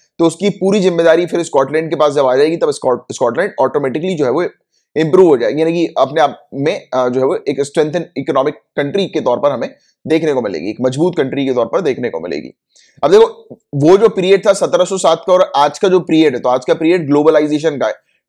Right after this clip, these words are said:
ट्रेड का है, आप already जानते हैं। तो उस समय ट्रेड करना थोड़ा सा मुश्किल था, क्योंकि टेक्नोलॉजी जो थी उस समय उतनी एडवांस नहीं हुआ करती थी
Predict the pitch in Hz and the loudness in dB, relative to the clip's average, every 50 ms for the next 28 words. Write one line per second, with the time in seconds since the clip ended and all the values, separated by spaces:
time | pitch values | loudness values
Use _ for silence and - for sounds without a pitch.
0 | _ - 175 180 202 220 220 196 190 165 147 131 127 127 127 135 135 143 151 165 | _ 0 2 4 6 6 6 4 2 2 2 2 0 0 0 2 2 2 4 2
1 | 160 170 160 143 123 113 - 127 110 135 135 - 170 160 165 160 - 160 165 175 | 2 2 2 0 0 0 -4 -4 -4 -4 -2 -2 -2 -2 -2 -2 0 0 0 2
2 | 165 185 170 165 175 180 165 160 160 160 170 175 160 151 - - 185 160 147 139 | 2 0 0 0 0 0 0 0 0 0 0 -2 -4 -4 -2 -4 -2 0 0 -2
3 | 135 139 143 127 135 127 - 143 135 135 139 151 170 156 165 147 143 156 156 147 | -2 -4 -4 -4 -4 -4 -2 0 0 0 0 -2 -2 -2 -2 -2 0 0 0 0
4 | - 151 147 - - - _ _ _ _ - 143 147 175 185 190 170 160 165 170 | -2 -4 -6 -6 -8 -10 _ _ _ _ -6 -4 -4 -2 2 2 4 4 4 4
5 | 170 170 165 175 185 202 190 165 151 135 131 131 123 113 98 101 107 - | 2 2 0 -4 -4 0 2 2 2 2 0 -2 -4 -6 -8 -8 -10 -12